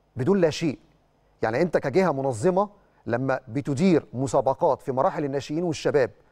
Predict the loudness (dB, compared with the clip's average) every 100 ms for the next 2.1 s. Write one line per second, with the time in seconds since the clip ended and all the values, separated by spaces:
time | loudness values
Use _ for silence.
0 | _ -10 -6 0 -2 2 0 0 2 0
1 | 0 0 2 0 -4 -4 0 0 0 -2
2 | -8